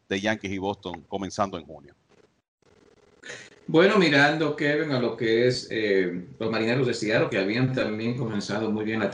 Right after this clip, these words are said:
Speaker 2: la temporada, ya han caído un poco, eh,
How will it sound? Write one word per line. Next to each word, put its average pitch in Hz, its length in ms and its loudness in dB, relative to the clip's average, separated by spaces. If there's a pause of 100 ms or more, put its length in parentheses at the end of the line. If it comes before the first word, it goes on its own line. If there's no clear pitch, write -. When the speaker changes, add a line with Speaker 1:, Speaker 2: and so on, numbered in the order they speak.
Speaker 2:
la 95 120 -2
temporada, 95 680 0 (320)
ya 98 140 -4
han - 60 -8
caído 101 300 2
un 95 120 -4
poco, 110 600 0
eh, 90 640 2